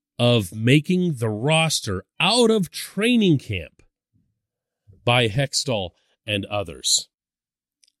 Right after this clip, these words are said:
I'm not sure why they do this other than to maybe create the illusion that A,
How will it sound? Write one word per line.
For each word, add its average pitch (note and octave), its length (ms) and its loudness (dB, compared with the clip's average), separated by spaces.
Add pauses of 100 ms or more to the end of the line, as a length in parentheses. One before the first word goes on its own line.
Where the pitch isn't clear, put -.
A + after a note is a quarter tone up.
(500)
I'm D3+ 320 4
not G#3+ 240 2
sure G#3 360 -2
why D#3+ 300 -4
they C3 220 -2
do E3+ 320 -4
this C3+ 360 -4
other D3+ 300 -2
than D3 180 -2
to C3 120 -8
maybe C#3+ 380 -4
create B2+ 600 -4 (360)
the A2+ 240 2
illusion E3+ 800 2 (640)
that G#2+ 320 0 (180)
A, F2 560 -2